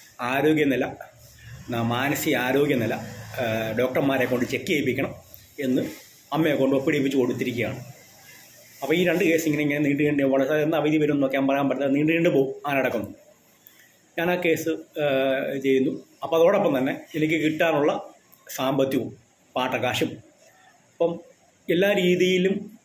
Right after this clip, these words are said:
ഏഹ്, തരാതെ ബുദ്ധിമുട്ടിക്കുകയാണ് ഇവരുടെ ലക്ഷ്യം. അപ്പം എന്നിട്ട്,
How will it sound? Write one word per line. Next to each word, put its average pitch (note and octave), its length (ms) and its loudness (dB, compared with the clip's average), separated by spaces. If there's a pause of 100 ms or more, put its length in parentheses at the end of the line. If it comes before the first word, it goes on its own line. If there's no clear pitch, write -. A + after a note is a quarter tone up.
(640)
ഏഹ്, C3+ 540 0
തരാതെ C3+ 380 2
ബുദ്ധിമുട്ടിക്കുകയാണ് C3+ 560 2
ഇവരുടെ A#2 200 -2
ലക്ഷ്യം. A2+ 240 -4 (1300)
അപ്പം D#3 280 2 (680)
എന്നിട്ട്, F3+ 320 2